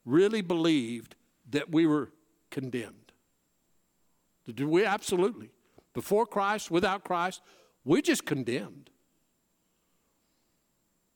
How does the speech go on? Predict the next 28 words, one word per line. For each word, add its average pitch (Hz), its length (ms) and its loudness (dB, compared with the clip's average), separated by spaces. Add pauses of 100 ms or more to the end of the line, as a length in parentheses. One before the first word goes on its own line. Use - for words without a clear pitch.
(160)
And 147 160 0
we 247 140 6
don't 190 240 2
know 202 460 2
if 160 180 -2
we 226 120 4
have 202 180 2
another 208 260 0
breath 180 400 -2
on 143 140 -2
this 147 200 -2
life. 113 400 -6 (520)
And 170 160 0
then 185 220 0 (280)
without 247 400 4
Christ, 247 400 0
we're 247 160 2
gonna 208 240 0
die 202 380 2
condemned. 180 760 0 (320)
And 202 160 2
the 180 60 4
scripture 226 400 2
says, 214 380 2 (200)
"To 214 140 6
an 190 100 6
eternal 311 760 2 (360)
damnation." 226 1400 0